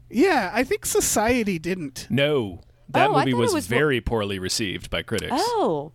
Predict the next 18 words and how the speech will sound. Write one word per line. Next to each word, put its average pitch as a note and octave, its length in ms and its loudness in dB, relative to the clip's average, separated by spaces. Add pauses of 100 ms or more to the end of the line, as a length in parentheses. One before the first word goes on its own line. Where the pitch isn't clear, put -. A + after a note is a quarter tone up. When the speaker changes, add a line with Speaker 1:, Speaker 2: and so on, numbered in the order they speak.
(140)
Speaker 1:
Yeah. G3+ 540 2 (140)
Speaker 3:
I B3 120 0
guess F#4+ 260 -2
the D#4+ 140 -2
people B3+ 420 -2
I F3+ 140 0
know D#3+ 400 -2
who E3 120 -4
saw D3+ 340 0
it - 100 -8
enjoyed C#3+ 400 -4
it. C#3 100 -10
That's D3+ 300 -4 (400)
why D#3+ 260 -2
I'm C#3 80 -4
a C#3 60 -6
little C#3 160 -6
shocked. B2 400 -6